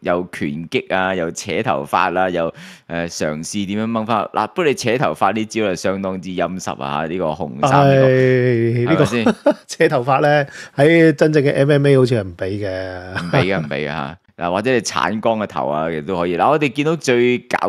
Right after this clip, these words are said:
Speaker 1: 笑係點樣呢？佢哋打到咁上下呢，就打到飛到去做，呃，角落生物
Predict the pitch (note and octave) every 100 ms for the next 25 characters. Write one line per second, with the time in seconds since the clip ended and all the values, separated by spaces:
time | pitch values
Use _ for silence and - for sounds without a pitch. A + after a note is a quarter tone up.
0 | B2 - G2 F#2 E2+ F2+ G2+ G2+ G2+ G2
1 | - - _ _ - A2+ - D#2 A2+ B2
2 | G2+ G2 F#2 F2+ G#2 G2 E2+ - - G#2
3 | F#2 F2+ A#2 G#2 F#2+ E2+ E2+ E2 D2+ D2+
4 | C2 - - D2 - E2 D#2+ G2